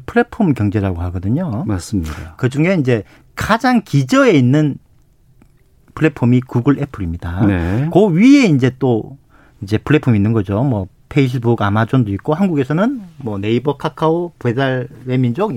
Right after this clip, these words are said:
Speaker 1: 등이 있는데 역시 플랫폼은 본질은 독점을 통한 이익 창출이거든요.
Speaker 2: 그렇죠. 네.
Speaker 1: 그래서 독점이 되면
Speaker 2: 어.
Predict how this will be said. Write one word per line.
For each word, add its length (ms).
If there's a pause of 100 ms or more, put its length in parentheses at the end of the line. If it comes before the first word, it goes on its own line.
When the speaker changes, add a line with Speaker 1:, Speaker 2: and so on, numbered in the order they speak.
Speaker 1:
등이 260
있는데 680 (1120)
역시 220
플랫폼은 960 (720)
본질은 580 (480)
독점을 760
통한 360
이익 220
창출이거든요. 1120
Speaker 2:
그렇죠. 440 (280)
네. 100 (360)
Speaker 1:
그래서 280
독점이 480
되면 560
Speaker 2:
어. 240